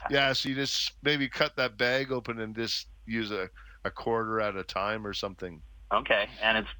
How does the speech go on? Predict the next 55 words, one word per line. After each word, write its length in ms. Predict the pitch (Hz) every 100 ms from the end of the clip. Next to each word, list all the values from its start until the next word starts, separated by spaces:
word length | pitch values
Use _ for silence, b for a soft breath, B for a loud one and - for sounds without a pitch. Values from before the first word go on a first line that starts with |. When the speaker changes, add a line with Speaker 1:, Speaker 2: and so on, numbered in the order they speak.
| -
Speaker 2:
not 220 | 107 107
gonna 200 | 110 101
harm 220 | 104 104
the 60 | 90
birds 300 | 90 90 87
or 60 | 85
anything 240 | 85 85
'cause 120 | 87
we 60 | 92
got 120 | 85
lots 200 | 80 -
of 80 | 113
birds 180 | 139 151
Speaker 1:
No, 40 |
Speaker 2:
in 80 | -
the 60 | -
yard, 160 | 135
Speaker 1:
no, 60 | 151
Speaker 2:
too. 80 | 151
Speaker 1:
it's 200 | 151 151
a 40 |
natural 460 | 139 139 147 151 135
product. 340 | 139 135 131
It 60 | 135
was 160 | 123
developed 480 | - - 143 165 165
by 100 | 156
a 80 | 135
couple 240 | 139 135
farmers, 560 | - 127 127 131 127 117 B B B -
um, 400 | 117 113 113 113 -
and 140 | 117
it 40 | 117
was 160 | 107
done, 280 | - 123 123
they 120 | 120
did 200 | 117 139
it 100 | 135
for 120 | - 113
dugouts, 800 | 107 107 107 87 - - - - - - b b - -
and 280 | 110 107 90
Speaker 2:
Okay. 80 | 104
Speaker 1:
it 160 | 147
works 300 | 147 165 -
really 320 | 131 135 143 127
quite 340 | - 131 120
well. 440 | 113 117 101 85 - B B B -
Um, 260 | 127 123 117
but 180 | 139 135
I'll, 180 | 147 156
I'll 120 | 147
be 120 | 151
honest, 320 | 143 139 127
like, 180 | 135 131 -
eh, 120 | -